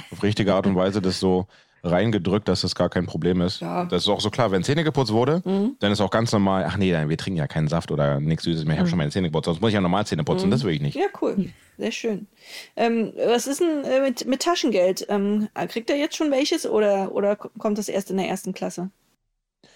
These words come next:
Speaker 1: Nö, wir haben mit sechs angefangen mit Taschengeld.
Speaker 2: Mhm.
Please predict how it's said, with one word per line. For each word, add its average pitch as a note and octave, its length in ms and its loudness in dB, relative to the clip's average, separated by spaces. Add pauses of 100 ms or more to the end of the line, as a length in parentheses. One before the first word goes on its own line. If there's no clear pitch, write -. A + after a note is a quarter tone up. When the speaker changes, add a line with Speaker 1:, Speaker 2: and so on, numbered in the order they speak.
(480)
Speaker 1:
Nö, C#3 180 4
wir G#2+ 100 6
haben A2+ 80 4
mit C3 120 2
sechs C3+ 200 0
angefangen D#3+ 400 2
mit G2+ 100 2
Taschengeld. G2 600 2
Speaker 2:
Mhm. A#3 260 2